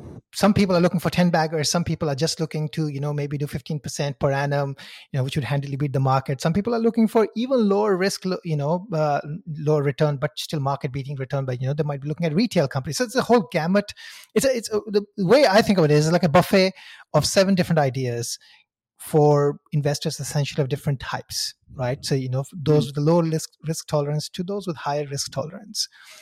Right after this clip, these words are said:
Speaker 1: And as, as, as, as you rightly pointed out, it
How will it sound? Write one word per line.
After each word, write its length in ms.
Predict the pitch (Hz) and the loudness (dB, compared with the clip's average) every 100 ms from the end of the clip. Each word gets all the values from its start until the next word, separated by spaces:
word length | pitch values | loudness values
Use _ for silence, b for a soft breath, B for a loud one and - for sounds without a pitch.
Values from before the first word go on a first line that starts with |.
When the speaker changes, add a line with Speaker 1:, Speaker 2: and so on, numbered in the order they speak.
| B B | B B
Speaker 1:
And 300 | 175 175 175 | 4 6 4
as, 200 | - 139 | 2 -2
as, 200 | 156 143 190 | -2 -4 -2
as, 280 | 175 151 - | 0 -2 -2
as 160 | 151 151 | -2 2
you 80 | |
rightly 280 | 160 175 170 | 2 2 0
pointed 440 | - - 139 139 165 | -4 -4 -2 0 2
out, 240 | 190 190 _ b b b _ - | 2 0 _ b b b _ -2
it 140 | 156 | -2